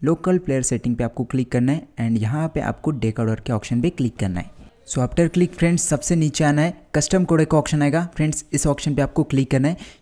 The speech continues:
यहाँ पे जैसे आप क्लिक कर देते हो, वो जिप फाइल यहाँ पे आपको शो हो जाएगी, या फोल्डर अप पे क्लिक करके आप फाइंड कर सकते हो जिप फाइल किस फोल्डर में है। ओके, तो यहाँ पे जिप फाइल आपको शो हो रही है, तो simply, अ, इस जिप फाइल पे आपको क्लिक करना है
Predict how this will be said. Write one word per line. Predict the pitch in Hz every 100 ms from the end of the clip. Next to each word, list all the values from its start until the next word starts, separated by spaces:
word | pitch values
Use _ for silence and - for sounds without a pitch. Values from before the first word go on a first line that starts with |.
| -
यहाँ | 160
पे | 190
जैसे | 165 156 175
आप | -
क्लिक | 160 160
कर | 151
देते | 135 131
हो, | 170 180 -
वो | 156
जिप | 127 143
फाइल | - 139
यहाँ | 127 117
पे | 117
आपको | -
शो | 165 127
हो | 110
जाएगी, | 101 95 95 127
या | 170 - - - -
फोल्डर | 147 160 -
अप | 135 -
पे | 151
क्लिक | 147 147 147
करके | 127 151
आप | 139
फाइंड | - 131 135
कर | 135
सकते | 120 117 -
हो | 127
जिप | 120 -
फाइल | 131
किस | 143 170 -
फोल्डर | - 135 120 113
में | 107
है। | 90 -
ओके, | - 190 151 - - - -
तो | 135
यहाँ | 135 156
पे | 180 165 127
जिप | 151 143
फाइल | 165
आपको | 151 147
शो | 165 143
हो |
रही | 120 104
है, |
तो | - 147
simply, | 139 160 151 180 180
अ, | - 135
इस | 139 131
जिप | 123 123
फाइल | 131 123
पे | 135
आपको | 123 170
क्लिक | 170 120 120 135
करना | 127
है | 156